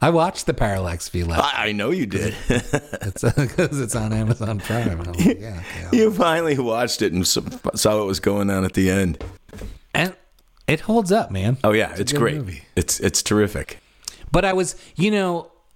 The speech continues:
Speaker 1: I was almost, I was sort of bullshitting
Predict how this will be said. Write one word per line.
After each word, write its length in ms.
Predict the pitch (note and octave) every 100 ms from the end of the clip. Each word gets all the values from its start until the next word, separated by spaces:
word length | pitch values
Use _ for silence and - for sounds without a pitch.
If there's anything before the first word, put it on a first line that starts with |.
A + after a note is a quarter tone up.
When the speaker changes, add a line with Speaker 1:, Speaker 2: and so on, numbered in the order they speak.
| _ -
Speaker 1:
I 120 | D#3+
was 180 | E3+ D#3
almost, 420 | F3+ A#3 A#3 - -
I 60 |
was 160 | D#3+ E3+
sort 240 | - G3+
of 80 | A#3+
bullshitting 880 | C#3+ A2+ G3 G#3+ - C3+ A2 G#2 A2